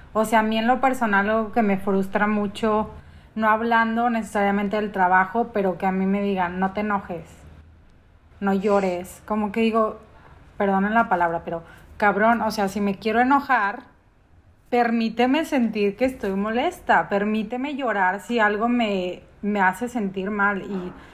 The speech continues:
porque yo tengo este tema que lo que siento, lo siento full. O sea, no lo siento de que a la mitad ni tres cuartos.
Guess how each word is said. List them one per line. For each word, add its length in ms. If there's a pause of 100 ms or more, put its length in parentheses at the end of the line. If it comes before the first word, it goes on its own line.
(300)
porque 580
yo 220
tengo 360
este 320
tema 520
que 180
lo 180
que 140
siento, 420
lo 160
siento 380
full. 300 (720)
O 80
sea, 200
no 180
lo 160
siento 360
de 180
que 80
a 60
la 140
mitad 640
ni 160
tres 300
cuartos. 600